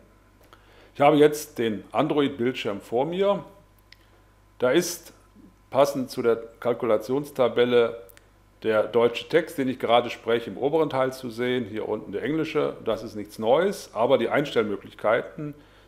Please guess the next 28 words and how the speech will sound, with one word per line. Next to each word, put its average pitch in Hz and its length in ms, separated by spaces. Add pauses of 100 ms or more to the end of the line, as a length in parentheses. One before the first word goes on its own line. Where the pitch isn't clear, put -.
(100)
wie 135 100
ich 131 160
die 117 140
Sprache 117 480
umschalten 101 500
kann, 98 200
die 107 60
ist 120 140
eine 110 140
andere. 104 400
Das - 180
ist - 140
nicht 143 120
hier 117 160
unten 120 260
rechts, - 720 (520)
hier 117 200
taucht 113 300
da 98 60
gar 101 240
nichts - 300
auf, 78 360
sondern 123 400
hier 117 240
oben 135 320
haben 110 160
wir 117 320
drei 127 460